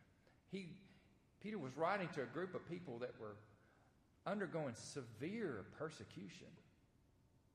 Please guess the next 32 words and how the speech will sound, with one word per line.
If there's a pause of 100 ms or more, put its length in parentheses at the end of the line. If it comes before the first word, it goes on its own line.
(480)
I,
I
mean,
this
is
during
the
time
when
the
church
was
being
persecuted
in
a
way. (500)
Well,
let
me
just
give
you
an
example. (680)
I-, (100)
if
the
church
was
gathering,
and